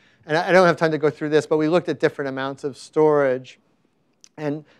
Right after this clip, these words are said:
basically, uh, what's the fraction of demand that you're meeting by solar and wind and storage versus other generators or just not meeting demand? And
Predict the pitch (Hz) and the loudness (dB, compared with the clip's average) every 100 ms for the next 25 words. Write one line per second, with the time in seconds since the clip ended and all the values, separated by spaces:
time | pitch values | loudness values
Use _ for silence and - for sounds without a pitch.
0 | _ - 151 - 156 156 143 135 127 _ | _ 0 0 0 -4 0 2 0 -4 _
1 | _ _ 277 - - - 254 - 226 156 | _ _ -20 -20 -20 -20 -20 -18 -2 -2
2 | 147 - 147 - 147 139 147 127 135 131 | -2 -4 -8 -2 -2 -2 -6 -10 -10 -6
3 | 139 135 131 135 127 131 139 135 131 123 | -4 -2 -4 -8 -8 -4 -2 -2 -4 -6
4 | 120 - 135 120 120 127 120 120 - 135 | -6 -2 -2 -2 -4 -8 -8 -10 -4 -2
5 | 127 113 127 - 127 131 127 127 127 117 | -2 -4 -10 -10 -6 -4 -4 -6 -6 -6
6 | 117 120 117 117 113 113 110 123 120 120 | -4 -4 -4 -8 -10 -12 -12 -12 -10 -10
7 | 135 120 120 123 120 117 117 135 | -10 -12 -14 -14 -12 -12 -10 -8